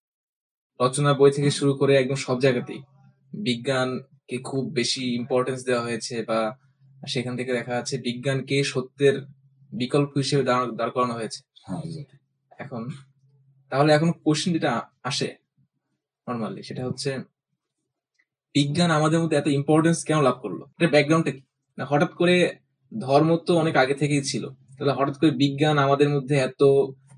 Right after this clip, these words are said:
Speaker 1: ইম্পর্টেন্স কেন লাভ করলো, যার কারণে দেখা যাচ্ছে আমরা ধর্মকে বিজ্ঞান দিয়ে, মানে, একটা, কি বলে, খড়গহস্ত হওয়ার টাইপের অবস্থা কেন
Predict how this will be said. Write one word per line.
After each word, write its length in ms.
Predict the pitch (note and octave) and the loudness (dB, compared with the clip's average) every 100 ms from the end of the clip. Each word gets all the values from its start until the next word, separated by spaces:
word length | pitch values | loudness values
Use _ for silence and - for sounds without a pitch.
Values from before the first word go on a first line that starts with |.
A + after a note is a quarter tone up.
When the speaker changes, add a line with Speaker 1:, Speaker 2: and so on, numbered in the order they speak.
| - | -6
Speaker 1:
ইম্পর্টেন্স 600 | C#3 C#3 D3 D3+ D3+ D3 | -4 2 2 4 0 -2
কেন 200 | - D3 | 0 2
লাভ 180 | C#3+ C3+ C3+ | 2 2 2
করলো, 320 | D#3 C#3 C#3 | 2 2 2
যার 180 | C3+ C3 | 2 0
কারণে 200 | C#3+ D3 | 0 0
দেখা 220 | C3+ C3+ | 0 0
যাচ্ছে 360 | C#3 C#3 - C3+ C3+ - - - _ - _ _ _ _ _ | -2 -2 -4 -6 -8 -20 -20 -20 _ -20 _ _ _ _ _
আমরা 280 | - A#2+ A#2+ | -10 -4 -2
ধর্মকে 680 | G#2 A#2+ C3 D3+ D3 D#3+ D3+ | -4 -4 0 0 2 2 2
বিজ্ঞান 480 | C#3 B2+ C3 D#3+ E3 | -2 -6 -4 0 4
দিয়ে, 380 | E3 C#3+ C3+ - - _ _ _ _ - | 6 6 2 -4 -14 _ _ _ _ -6
মানে, 140 | A2+ | -4
একটা, 200 | A#2 - | -4 -6
কি 140 | - B2 | -6 -4
বলে, 220 | B2 - - - _ - | -4 -6 -12 -20 _ -6
খড়গহস্ত 640 | C#3 D3 D3+ D3+ D#3 - | 2 4 4 2 0 0
হওয়ার 280 | C#3+ C#3 C#3 - _ | 2 2 2 -2 _
টাইপের 320 | B2+ B2+ C#3 - | -4 -2 -2 -2
অবস্থা 300 | B2+ B2+ C#3 | -4 -4 -4
কেন 140 | C#3 | -4